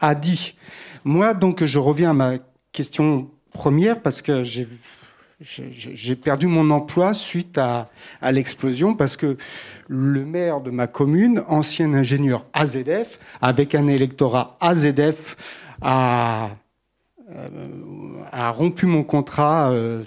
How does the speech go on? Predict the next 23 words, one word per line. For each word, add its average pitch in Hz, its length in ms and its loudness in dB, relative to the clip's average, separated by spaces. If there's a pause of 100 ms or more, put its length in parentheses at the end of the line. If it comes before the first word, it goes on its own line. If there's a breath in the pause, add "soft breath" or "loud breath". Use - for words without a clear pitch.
tempo-, 143 420 -2
euh, 113 540 -6 (120)
temporaire, 147 600 2
parce 147 120 -2
que - 80 -6
j'avais 135 280 0
organisé 147 560 0
un 175 140 2
débat 175 600 0 (400 soft breath)
à 139 100 -2
Portée-sur-Garonne. 151 840 0 (640 loud breath)
Et 151 100 0
vous 180 240 2
êtes, 214 320 -2
euh, 151 80 2
vous, 165 400 0
euh, 135 100 2
les 135 220 0
anciens 175 240 0
salariés 160 600 0
v-, 175 220 -6
étaient 156 300 -2
venus 165 580 0